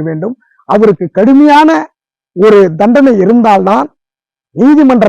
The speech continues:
தண்டனை இல்லை, அரசோ அவருக்கு ஒரு கடுமையான தண்டனை இருந்தால்தான் வருகின்ற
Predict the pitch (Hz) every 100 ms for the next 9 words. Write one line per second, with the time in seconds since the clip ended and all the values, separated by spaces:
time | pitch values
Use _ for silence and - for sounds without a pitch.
0 | 175 175 175 151 135 - 156 226 - -
1 | 285 - _ _ 180 190 170 180 190 214
2 | 240 247 254 190 208 233 202 175 170 151
3 | 170 254 _ _ - 180 202 185 190